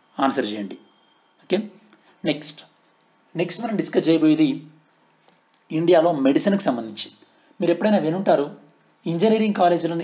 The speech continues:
ఇండియాలో కంట్రోల్ చేసేది ఏఐసిటిఈ, ఇండియాలో మెడిసిన్ కాలేజీని కంట్రోల్ చేసేది మెడికల్ కౌన్సిల్ ఆఫ్ ఇండియా, ఎంసీఐ. ఈ ఎంసీఏ పనితీరు సరిగా లేదు, ఇందులో విపరీతమైన corruption ఉందని చెప్పేసేసి కేంద్ర ప్రభుత్వం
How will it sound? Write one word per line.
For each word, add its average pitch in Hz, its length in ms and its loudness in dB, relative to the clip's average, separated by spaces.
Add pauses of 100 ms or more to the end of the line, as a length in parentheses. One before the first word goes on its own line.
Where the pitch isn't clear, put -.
(120)
ఇండియాలో 165 280 2
కంట్రోల్ 147 440 -4
చేసేది 147 260 -6 (120)
ఏఐసిటిఈ, 135 720 -2 (580)
ఇండియాలో 202 380 4 (100)
మెడిసిన్ 170 360 -2
కాలేజీని 160 320 0
కంట్రోల్ 139 360 -4
చేసేది - 240 -6
మెడికల్ 147 420 -2
కౌన్సిల్ 143 260 -8
ఆఫ్ - 140 -12
ఇండియా, 123 180 -4 (100)
ఎంసీఐ. 113 600 -8 (840)
ఈ 190 80 2 (100)
ఎంసీఏ 208 440 0
పనితీరు 151 400 0
సరిగా 123 300 0
లేదు, 120 160 0 (500)
ఇందులో 175 260 4
విపరీతమైన 190 680 0
corruption 156 340 0
ఉందని 139 200 -4
చెప్పేసేసి 131 460 -6 (500)
కేంద్ర 175 300 0
ప్రభుత్వం 135 360 -2